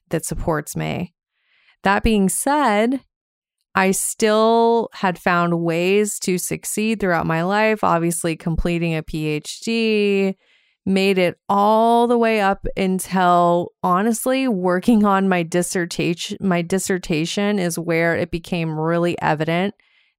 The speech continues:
that I myself was experiencing A D H D symptoms.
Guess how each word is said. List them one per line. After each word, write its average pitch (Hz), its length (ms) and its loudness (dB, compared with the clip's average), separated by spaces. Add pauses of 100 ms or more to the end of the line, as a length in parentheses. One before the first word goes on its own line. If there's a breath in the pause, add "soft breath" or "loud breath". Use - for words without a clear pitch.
that 170 200 -2
I 165 220 2
myself 160 920 -2
was 170 220 -2
experiencing 165 640 -4
A 147 120 -2
D 151 140 -4
H 156 240 -6
D 233 160 0
symptoms. 156 720 -4